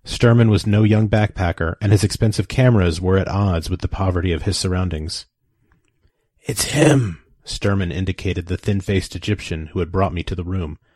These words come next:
"Naguib the Inscrutable, I call him. My guide. He's got all my money." He had a strange relationship with his guide, half wary and half resentful. Waiting respectfully outside the open door,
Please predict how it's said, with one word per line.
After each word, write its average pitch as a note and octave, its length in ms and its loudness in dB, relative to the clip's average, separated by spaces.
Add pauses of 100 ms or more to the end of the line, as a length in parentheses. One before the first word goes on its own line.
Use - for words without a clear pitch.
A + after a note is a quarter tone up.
(500)
"Naguib C3 560 0
the A#2+ 160 0
Inscrutable, A#2 720 2
I F#2+ 120 -2
call G2+ 300 -4
him. F2+ 300 -6 (440)
My B2 180 -2
guide. A#2 580 0 (360)
He's C#3 180 -2
got - 200 2
all C3 220 2
my A2 180 -2
money." A2+ 460 0 (1500)
He A2 140 0
had G2 120 2
a - 60 -2
strange A2+ 340 -2
relationship A2 600 -2
with F2 100 -4
his E2+ 160 -6
guide, D2+ 400 -4 (280)
half G#2 220 0
wary F2+ 460 -2 (220)
and F#2+ 100 -6
half F#2+ 240 -4
resentful. G2 560 -6 (600)
Waiting G#2 280 2
respectfully F2+ 920 -2
outside F#2 340 -2
the E2+ 140 -2
open F2+ 260 -4
door, F2 320 -2